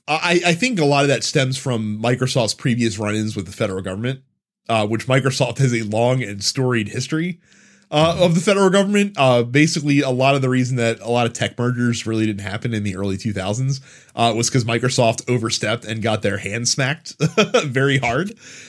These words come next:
by the feds, and people and all the big companies out there kinda looked at that and were just like, "Uh, we definitely don't want the same thing to happen to us." Like, it's one of the reasons why Google never got acquired by anybody,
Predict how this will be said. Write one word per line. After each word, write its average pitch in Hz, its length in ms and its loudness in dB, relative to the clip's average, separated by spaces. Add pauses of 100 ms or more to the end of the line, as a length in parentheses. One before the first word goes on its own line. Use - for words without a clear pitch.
by 139 160 4
the 139 100 4
feds, 151 460 2
and 135 240 0
people 143 440 2
and 135 260 0
all 143 280 4
the 139 140 2
big 131 160 2
companies 123 340 -2
out 117 160 0
there 120 140 0
kinda 117 220 0
looked 101 260 -8
at 120 80 -2
that 139 300 2 (280)
and 120 140 0
were 120 100 2
just 101 200 -4
like, 95 400 -4
"Uh, 98 520 -4
we 117 220 -2
definitely 113 380 -2
don't 107 180 -2
want 107 200 -8
the 101 60 -8
same 104 220 -4
thing 110 220 -6
to 101 80 -4
happen 101 300 -8
to 90 60 -8
us." 127 200 0
Like, 160 100 6
it's 170 140 4
one 220 80 4
of 202 60 4
the 175 60 4
reasons 165 280 4
why 135 160 4
Google 135 380 4
never 107 200 -2
got 101 160 -2
acquired 98 300 -4
by 90 100 -6
anybody, 92 440 -6